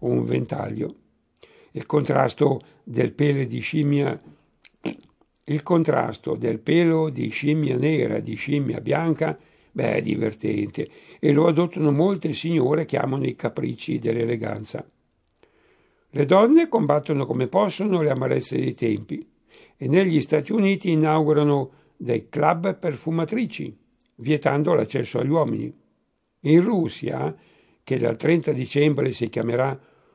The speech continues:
Unione delle Repubbliche Socialiste Sovietiche, U R S S, le donne amministrano i loro liberi amori,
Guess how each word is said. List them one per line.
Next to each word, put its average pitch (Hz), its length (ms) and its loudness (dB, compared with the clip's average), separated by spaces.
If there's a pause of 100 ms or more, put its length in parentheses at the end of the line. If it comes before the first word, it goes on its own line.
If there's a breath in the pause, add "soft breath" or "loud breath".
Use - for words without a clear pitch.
(120)
Unione 160 760 4
delle 151 360 4
Repubbliche 147 760 0
Socialiste 131 640 -2
Sovietiche, 139 800 -4 (340 soft breath)
U 147 260 -2 (140)
R 143 480 -2
S 151 520 -4
S, 156 480 -6 (760 soft breath)
le 180 180 2
donne 175 340 6
amministrano 185 600 2
i 175 60 0
loro 160 320 4
liberi 143 540 2
amori, 135 440 0